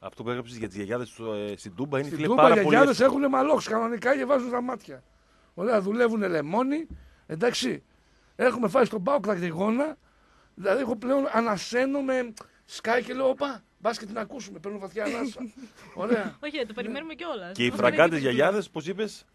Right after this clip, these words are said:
Speaker 1: έχουν δίπλα στα μανταλάκια στην απλόστρα και την
Speaker 2: Και τη
Speaker 1: μάσκα.
Speaker 2: μάσκα.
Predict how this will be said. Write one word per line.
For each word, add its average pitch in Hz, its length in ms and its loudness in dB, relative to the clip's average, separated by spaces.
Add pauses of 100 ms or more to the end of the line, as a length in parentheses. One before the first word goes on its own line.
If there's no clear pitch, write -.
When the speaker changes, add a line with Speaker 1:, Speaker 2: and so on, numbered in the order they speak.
Speaker 1:
έχουν 170 300 -4
δίπλα 156 160 -2
στα 165 120 -4
μανταλάκια 151 420 4
στην 139 120 -6
απλόστρα 185 400 2
και 190 120 -6
την 185 120 -6
Speaker 2:
Και 190 60 -2
τη 185 60 -2
Speaker 1:
μάσκα. 214 280 4
Speaker 2:
μάσκα. 190 360 -2